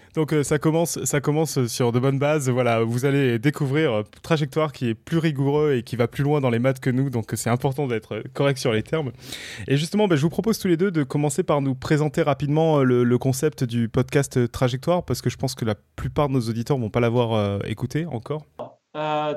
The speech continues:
Speaker 2: Trajectoire, euh, le compte Twitter, c'est arobase trajectoire avec un S pod. Et, euh, il y a un SoundCloud, vous tapez Trajectoire au pluriel sur SoundCloud. C'est un podcast de mathématiques. Voilà. Et, euh,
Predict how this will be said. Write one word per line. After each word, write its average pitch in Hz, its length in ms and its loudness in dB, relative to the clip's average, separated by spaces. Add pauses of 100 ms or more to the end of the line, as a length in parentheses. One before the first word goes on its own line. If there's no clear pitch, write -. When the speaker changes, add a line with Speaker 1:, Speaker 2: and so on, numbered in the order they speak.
Speaker 2:
Trajectoire, 180 920 0
euh, 117 220 -6
le 135 140 -2
compte 190 240 0
Twitter, 190 260 0
c'est 143 260 -2
arobase 160 540 2
trajectoire 156 480 -2
avec 143 160 -2
un 147 120 2
S - 400 -4
pod. 160 420 -2 (160)
Et, 139 240 2
euh, 131 280 4
il 127 80 -2
y 139 60 0
a 139 80 4
un 139 80 4
SoundCloud, 170 560 2
vous 147 160 -14
tapez 139 280 -2
Trajectoire 151 600 -2
au 135 160 2
pluriel 156 380 0
sur 135 160 -8
SoundCloud. 143 640 0 (460)
C'est - 120 -2
un 151 60 2
podcast 185 560 0 (180)
de 143 220 -4
mathématiques. 165 760 -2 (420)
Voilà. 135 380 -4 (220)
Et, 160 440 0
euh, 135 720 4